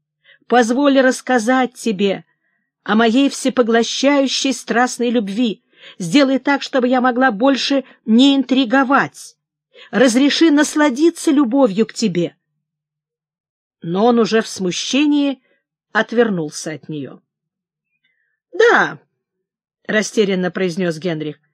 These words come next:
«проследи за этим, пожалуйста, Катрин». Он вышел из комнаты. Катрин поняла, что беседа ни к чему не привела.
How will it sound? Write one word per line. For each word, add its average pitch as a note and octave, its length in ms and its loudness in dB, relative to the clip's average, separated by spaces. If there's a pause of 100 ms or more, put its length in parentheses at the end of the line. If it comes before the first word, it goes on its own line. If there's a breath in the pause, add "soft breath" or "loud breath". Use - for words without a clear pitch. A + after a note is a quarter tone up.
(460)
«проследи F4 580 4
за B3+ 100 2
этим, G3 340 -2
пожалуйста, F#3 600 -2
Катрин». F#3 540 -6 (1500)
Он G#3+ 200 2
вышел A#3 340 0
из A3 140 -6
комнаты. D#3 640 -14 (1120)
Катрин A#3+ 400 -2
поняла, D4+ 460 0
что D4 200 -6
беседа A#3+ 720 0 (260)
ни G#3+ 220 -2
к - 80 -18
чему C4 300 -2
не G3+ 120 -2
привела. A3 540 -6